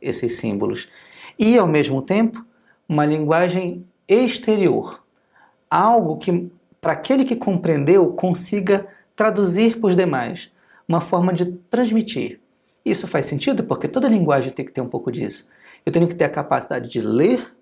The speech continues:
aquilo que tá à minha frente e tenho que ter a capacidade de expressar aquilo que eu compreendi. Não só para me conectar com os outros,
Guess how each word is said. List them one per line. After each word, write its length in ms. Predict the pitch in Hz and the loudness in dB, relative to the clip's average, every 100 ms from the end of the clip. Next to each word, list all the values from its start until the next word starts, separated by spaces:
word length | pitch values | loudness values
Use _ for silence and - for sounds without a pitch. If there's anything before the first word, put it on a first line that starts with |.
| _ | _
aquilo 300 | - 156 147 | -12 -6 -2
que 60 | 143 | -2
tá 140 | 139 | -2
à 20 | 135 | -2
minha 240 | 123 123 | -2 -4
frente 500 | - 220 254 - - _ _ - - | 0 0 0 -2 -12 _ _ -20 -6
e 120 | 262 | -2
tenho 180 | 233 233 | 2 2
que 60 | 226 | 4
ter 100 | 240 | 0
a 40 | |
capacidade 580 | 220 214 196 - 202 196 | 0 0 0 2 0 0
de 100 | 185 | -2
expressar 920 | 214 - - 196 - - 226 233 - _ | -2 -4 -12 -14 -10 0 0 0 -6 _
aquilo 340 | 160 165 175 165 | -6 0 2 2
que 80 | |
eu 60 | 175 | 2
compreendi. 680 | 175 170 190 202 190 190 185 _ _ _ _ _ - _ | 0 -2 0 2 2 0 -2 _ _ _ _ _ -20 _
Não 240 | 175 226 320 | 2 4 2
só 180 | - 226 | 0 0
para 140 | 214 | 2
me 100 | 196 | -2
conectar 640 | 196 165 156 - 175 208 | 0 -2 -2 -2 0 0
com 160 | 214 190 | 0 -2
os 100 | 165 | 2
outros, 460 | 170 - - - | 2 2 -8 -20